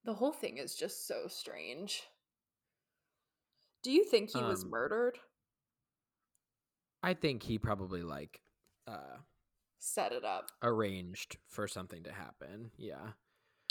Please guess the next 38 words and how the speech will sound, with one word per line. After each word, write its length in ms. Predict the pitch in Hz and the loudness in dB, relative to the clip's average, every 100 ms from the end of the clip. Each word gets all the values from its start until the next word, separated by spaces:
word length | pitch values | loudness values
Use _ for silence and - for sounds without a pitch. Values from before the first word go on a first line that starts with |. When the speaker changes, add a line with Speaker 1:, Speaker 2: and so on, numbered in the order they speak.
| - | -4
Speaker 2:
Because 400 | 196 196 165 143 - | -4 2 0 0 0
I'm 180 | 170 165 | 0 0
sure 300 | - 139 123 | 0 2 0
he 260 | - 185 | 0 2
has 200 | 180 135 | 4 2
enough 320 | 127 110 - | 2 0 -2
connections 680 | - 101 92 - 135 139 151 | -4 -4 -6 -2 -2 0 -4
that 200 | - 107 | 0 2
he 100 | 110 | 2
didn't 220 | 104 98 98 | 2 0 -2
wanna 180 | 95 | -4
spend 240 | - 101 92 | -2 -4 -2
the 60 | |
rest 200 | 92 90 | -2 -4
of 60 | 90 | -6
his 140 | 87 | -6
life 200 | 90 87 | -6 -8
in 100 | 92 82 | -8 -8
jail, 280 | 78 92 | -8 -8
so 160 | 101 95 | -6 -6
it's 140 | 90 | -8
just 160 | 95 - | -10 -10
like, 160 | - - | -12 -14
"Kill 200 | 73 55 | -16 -14
me." 220 | 53 113 _ _ _ _ _ _ _ _ _ _ _ _ - | -18 -20 _ _ _ _ _ _ _ _ _ _ _ _ 0
Speaker 1:
Oh, 160 | 294 196 | 4 6
I 140 | 202 | 6
mean, 180 | 226 220 | 4 4
if 80 | 139 | 4
Speaker 2:
I 60 | 160 | 4
don't 160 | 156 | 4
think 140 | 120 262 | 4 4
Speaker 1:
I 40 | |
Speaker 2:
it's 120 | 107 - | 2 -2
some 160 | 101 98 | -4 -4
conspiracy 640 | 98 - 107 123 - 78 | -8 -4 0 0 -2 -8
theory. 500 | 78 73 80 110 135 - _ _ _ _ _ _ _ - | -8 -8 -6 -6 -8 -16 _ _ _ _ _ _ _ -6
Speaker 1:
Right. 300 | - - | -4 -4